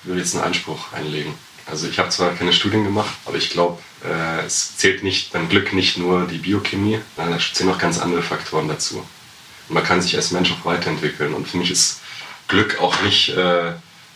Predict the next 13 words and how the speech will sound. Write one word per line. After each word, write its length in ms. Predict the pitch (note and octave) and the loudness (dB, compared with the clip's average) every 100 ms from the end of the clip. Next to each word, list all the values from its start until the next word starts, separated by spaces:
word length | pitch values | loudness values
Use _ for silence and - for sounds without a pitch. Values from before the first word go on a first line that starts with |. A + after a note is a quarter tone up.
| - F#2 | -12 -2
so 80 | F2+ | 0
ein 120 | F#2 | 0
permanentes 580 | F#2 F#2+ G2 G#2+ - - | 2 4 4 0 2 2
Stadium, 760 | E2+ D#2+ E2 E2+ E2+ F#2 F#2 | 4 0 -2 -2 0 0 -2
äh, 280 | E2+ D#2+ D#2 | -4 -4 -4
das 140 | D2+ - | -6 -6
dann 120 | E2+ | -4
immer 140 | E2+ | -4
gleich 380 | E2+ D#2+ - - | 0 2 2 0
ist. 160 | D#2+ - | -2 -4
Und 100 | D#2+ | -2
das 100 | - | 0
ist, 240 | - | 0